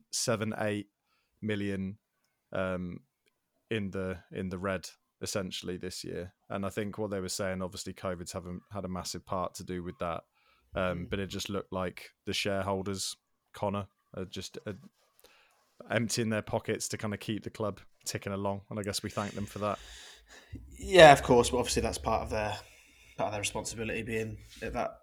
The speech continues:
Speaker 2: you know, in that position at a football club. Football clubs don't make, notoriously don't make money, particularly in this, in this, uh, this league. Uh, I mean, obviously covid impacted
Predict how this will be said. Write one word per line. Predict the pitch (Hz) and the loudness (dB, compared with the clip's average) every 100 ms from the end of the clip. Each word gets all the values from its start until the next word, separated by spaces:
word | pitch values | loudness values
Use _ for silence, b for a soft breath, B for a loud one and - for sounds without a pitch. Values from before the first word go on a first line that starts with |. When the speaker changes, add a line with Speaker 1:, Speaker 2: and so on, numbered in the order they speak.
| _ | _
Speaker 2:
you | - 117 | -12 -6
know, | 113 | -4
in | 110 | -2
that | 117 | -4
position | - 120 - 117 | -4 -4 -2 -2
at | 107 | -4
a | |
football | 110 120 | -6 -6
club. | - 123 | 0 0
Football | - 107 | 0 -8
clubs | 113 107 - - | -4 -4 -4 -4
don't | 110 - | -4 -4
make, | 110 69 - - - | -6 -8 -10 -16 -14
notoriously | 107 - 113 107 104 | -10 -6 -4 -4 -6
don't | 104 - | -6 -8
make | 101 104 | -12 -10
money, | 107 117 117 - | -6 -6 -8 -14
particularly | - - 120 107 104 | -12 -12 -10 -8 -8
in | 101 | -6
this, | 104 - - B B B B B B | -6 -6 -8 B B B B B B
in | - 104 | -10 -6
this, | 107 - - | 0 0 0
uh, | 98 98 98 95 - _ _ - | -2 -2 -4 -6 -14 _ _ -12
this | 113 - | -6 -4
league. | 110 120 123 - - | -2 -4 -6 -14 -14
Uh, | 107 | -8
I | 107 104 | -6 -6
mean, | 104 107 | -6 -8
obviously | 107 117 | -6 -6
covid | - 123 110 113 | -2 -2 -2 -4
impacted | 110 107 110 - 113 - | -6 -4 -6 -4 -8 -8